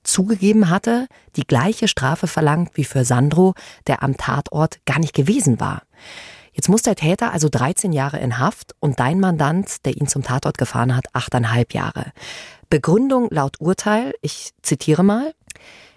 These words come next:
„Er wusste, was im Haus geschehen soll, nämlich, dass der gemeinsame Kumpel im Schlaf getötet werden sollte, um an seine wertvollen Waffen zu kommen und ein Gangsterleben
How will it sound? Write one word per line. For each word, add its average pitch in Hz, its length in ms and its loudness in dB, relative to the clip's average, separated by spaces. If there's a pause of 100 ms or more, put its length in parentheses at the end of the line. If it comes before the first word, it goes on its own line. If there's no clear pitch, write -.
(120)
„Er 147 180 2
wusste, 220 360 2
was 156 160 0
im 135 200 -2
Haus 156 260 0
geschehen 156 460 2
soll, 135 440 0 (200)
nämlich, 208 640 4
dass 147 200 0
der 143 120 0
gemeinsame 196 600 4
Kumpel 165 600 2
im 143 120 0
Schlaf 127 480 -2
getötet 175 480 0
werden 113 280 -2
sollte, 120 460 2 (360)
um 240 260 2
an 151 160 0
seine 131 320 0
wertvollen 151 580 2
Waffen 127 280 -2
zu - 160 -4
kommen - 340 -6 (140)
und 214 260 2
ein 131 160 -2
Gangsterleben 160 840 2